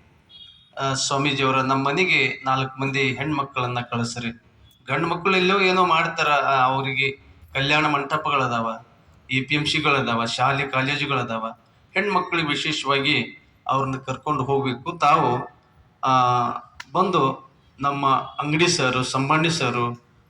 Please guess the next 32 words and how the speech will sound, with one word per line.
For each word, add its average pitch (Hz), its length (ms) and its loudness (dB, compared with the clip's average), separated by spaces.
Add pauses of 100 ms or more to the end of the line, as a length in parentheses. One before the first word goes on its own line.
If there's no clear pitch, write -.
(100)
ನಮ್ಮ 127 240 0
ಪೋಳು 151 300 2
ಸರ್ 139 280 0
ಕಡೆ, 127 140 2
ಆ, 120 400 2
ಅದಾರಲ್ಲ, 117 440 -4 (600)
ಅವ್ರ 127 200 -2
ಕಡೆ 143 560 0 (260)
ನಮ್ಮ 151 260 0 (960)
ಮನೆಯಲ್ಲಿ 190 360 2
ಇಷ್ಟು 175 220 0
ಮಂದಿಗೆ 151 400 2
ವ್ಯವಸ್ಥೆ 147 340 0
ಹಾಕಿದ್ರೆ 139 400 -2
ಸ್ವಾಮೀಜಿ, 139 440 -2
ಅದು - 160 -2
ನೀವು 131 260 -4 (220)
ಬರೆದು 139 260 -2
ಕೊಟ್ರಿ 135 300 -4
ಅಂದ್ರ, 117 200 -12 (720)
ಬರ್ಸಿದ್ರಿ 143 440 2
ಅಂದ್ರ, 120 180 -2
ಅದನ್ನ 170 420 -2
ನಾವು 160 260 0
ಕಳಿಸ್ಕೊಡಕ್ಕೆ 151 560 0
ಅನುಕೂಲ 131 320 0
ಆಗ್ತದ. 120 340 -2 (520)
ಅದಕ್ಕಿಂತ 202 480 0
ಒಂದು 202 180 2
ಹೆಜ್ಜೆ 165 300 -2
ಮುಂದೆ 160 280 -2
ಹೋಗಿ 139 440 -2